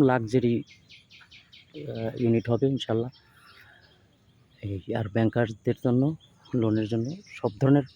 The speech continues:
পেপারস, সব ধরনের পেপারস ইনশাল্লাহ সাপোর্টিং দিতে পারবো, কোনো সমস্যা নেই।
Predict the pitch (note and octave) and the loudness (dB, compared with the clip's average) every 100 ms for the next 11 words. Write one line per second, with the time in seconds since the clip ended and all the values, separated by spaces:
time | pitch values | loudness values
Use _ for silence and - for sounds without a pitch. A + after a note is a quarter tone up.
0 | _ C3 - C3 - - - _ _ _ | _ -4 -2 -2 -4 -20 -20 _ _ _
1 | _ _ _ _ _ - - _ - - | _ _ _ _ _ -20 -20 _ -12 -4
2 | A2+ B2 B2 C3 C#3 D3 D3+ B2+ A2 A2+ | 0 2 2 2 0 0 0 0 0 2
3 | A2 G#2 - - - - - - - - | 0 0 -6 -16 -18 -18 -18 -20 -20 -20
4 | - - - A#2+ G2 A#2 G#2 B2+ C3 C3 | -20 -20 -6 -4 0 0 2 2 4 2
5 | D3 - - _ - - _ - - - | -2 -6 -20 _ -20 -20 _ -20 -20 -20
6 | - - G#2+ - G#2 - G#2+ G#2 | -10 -2 -2 0 -2 -4 -4 -4